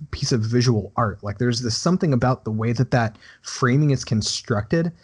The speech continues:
that I, to me at least, it, like, it hooks you a little bit. Like, you're seeing something special. It's like when things line up just right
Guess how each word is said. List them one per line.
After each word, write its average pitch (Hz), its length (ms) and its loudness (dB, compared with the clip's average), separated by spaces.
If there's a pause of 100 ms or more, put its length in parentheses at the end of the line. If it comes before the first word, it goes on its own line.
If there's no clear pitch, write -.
(280)
that 120 360 -2
I, 120 120 -2
to 101 200 -2
me 117 320 2
at 104 80 -4
least, 110 240 -2
it, 117 60 -4
like, 117 180 0
it 113 140 -8
hooks - 360 -2
you 117 80 2
a 98 40 -2
little 98 200 -4
bit. 98 220 -10
Like, 117 200 -2
you're 127 80 0
seeing 180 240 2
something 147 360 0
special. 135 400 0
It's 95 100 -6
like 120 140 0
when 123 100 4
things 160 240 2
line 131 280 4
up 120 140 0
just 120 300 -2
right 110 300 0